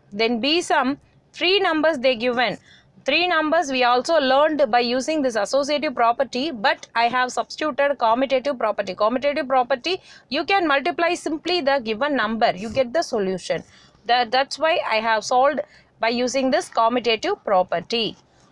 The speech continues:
Then sixth sum, a certain freezing requires that room temperature, room temperature lower from forty degree and rate of five degree Celsius everywhere.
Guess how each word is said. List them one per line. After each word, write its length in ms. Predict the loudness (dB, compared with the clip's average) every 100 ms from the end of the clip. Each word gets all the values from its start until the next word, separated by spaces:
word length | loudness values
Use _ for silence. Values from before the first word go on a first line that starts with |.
| _
Then 180 | -4 -2
sixth 360 | -4 -2 -2
sum, 280 | 2 0 0 -6 -20 _
a 80 | -2
certain 440 | 2 2 2 0
freezing 380 | 0 -2 0 0
requires 520 | 0 0 2 4 2
that 220 | 2 0 0
room 280 | 0 0
temperature, 640 | 0 0 2 0 2 0 2
room 260 | 0 -2
temperature 580 | 0 0 2 0 2 2
lower 600 | 2 4 4 4 4 4 2
from 300 | -2 -2 -2
forty 300 | -2 -2 -4
degree 360 | -2 -2 -4 -8 _ _
and 160 | -8 -2
rate 180 | 0 0
of 120 | -2
five 300 | 0 0 2
degree 260 | 0 -2 0
Celsius 440 | 0 0 0 0
everywhere. 800 | 0 -2 -2 -2 0 0 2